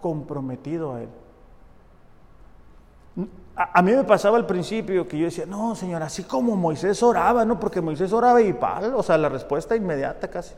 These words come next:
Pues sí, pero a veces uno dice, "No, pues lo voy a hacer igual". No, es que la oración es un abracadabra. Es el resultado de tener una vida alineada a su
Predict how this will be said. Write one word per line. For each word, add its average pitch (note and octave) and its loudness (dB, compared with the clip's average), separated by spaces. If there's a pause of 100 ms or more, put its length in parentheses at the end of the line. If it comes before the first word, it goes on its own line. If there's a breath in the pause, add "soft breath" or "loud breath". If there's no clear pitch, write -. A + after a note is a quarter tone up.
(2250)
Pues C#3 -8
sí, F#3 -8
pero D#3 2 (720)
a C3+ 0
veces D#3+ -2
uno G#3 -2
dice, E3 -4
"No, A#3+ 0
pues G3+ 2
lo D#3+ 6
voy F#3 2
a - 2
hacer G#3+ 0
igual". G3 0
No, G3+ 0
es G#3 -6
que G3+ 2
la E3 4
oración D#3 -2
es G3 -6
un G3 -4
abracadabra. F3+ -2 (960)
Es D3+ 0
el G#3+ 8
resultado D#3+ 2 (1080)
de D3 0
tener D#3 0
una F#3+ 0
vida F#3+ 6
alineada D3+ 2
a C3+ -4
su F#3 -4